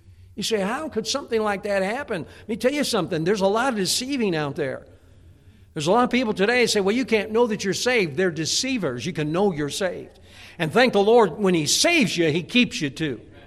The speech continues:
Thank the Lord. There's days of deception, also days of spiritual peril.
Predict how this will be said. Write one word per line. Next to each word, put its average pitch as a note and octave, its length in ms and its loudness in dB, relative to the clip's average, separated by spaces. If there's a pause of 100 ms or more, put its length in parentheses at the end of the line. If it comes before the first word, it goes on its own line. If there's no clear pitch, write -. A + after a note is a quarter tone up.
(340)
Thank E3 200 -14
the D#3+ 100 -6
Lord. E3 360 -8 (2000)
There's A#2+ 180 -14
days C#3+ 360 -2
of B2+ 280 -14
deception, C3+ 600 -6
also C#3+ 340 -6
days A#2+ 480 -8
of B2 80 -10
spiritual C#3+ 440 -8
peril. - 520 -16